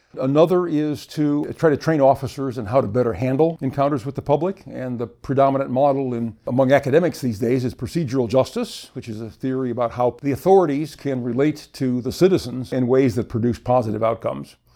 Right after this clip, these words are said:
In my experience, every police chief in America has heard of procedural justice and pondered about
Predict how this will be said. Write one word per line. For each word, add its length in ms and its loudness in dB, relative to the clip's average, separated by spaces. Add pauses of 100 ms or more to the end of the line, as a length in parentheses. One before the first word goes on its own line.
(220)
In 100 0
my 120 4
experience, 380 4
every 200 4
police 240 0
chief 240 0
in 60 -2
America 460 2
has 180 -8
heard 220 4
of 140 -2
procedural 480 2
justice 460 0
and 180 -6
pondered 560 4
about 300 -2